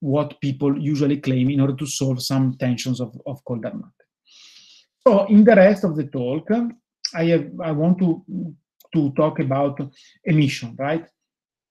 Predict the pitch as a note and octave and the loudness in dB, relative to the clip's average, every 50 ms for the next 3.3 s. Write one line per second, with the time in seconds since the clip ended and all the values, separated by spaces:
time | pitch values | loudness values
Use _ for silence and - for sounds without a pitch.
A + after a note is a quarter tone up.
0 | _ _ _ _ _ _ - - _ _ _ _ - - _ _ - A3+ G#3+ G#3 | _ _ _ _ _ _ -20 -20 _ _ _ _ -20 -20 _ _ 4 6 10 10
1 | A3+ B3+ A#3+ - B3+ A#3 G#3+ F#3+ D3 D3+ E3 C#3+ D#3+ E3 - D#3 C#3 C3 C3 C3 | 10 10 8 6 4 2 2 0 -2 -4 -4 -4 -6 -4 -4 -2 -2 -2 -4 -6
2 | B2+ A#2 - - F3+ G#3+ G3+ - _ _ _ _ _ _ - D#3 - - - B2+ | -8 -12 -10 -8 -8 -10 -10 -10 _ _ _ _ _ _ -12 -8 -6 -2 -2 0
3 | C3 F#3 F#3+ F#3+ - | 0 0 0 -2 -4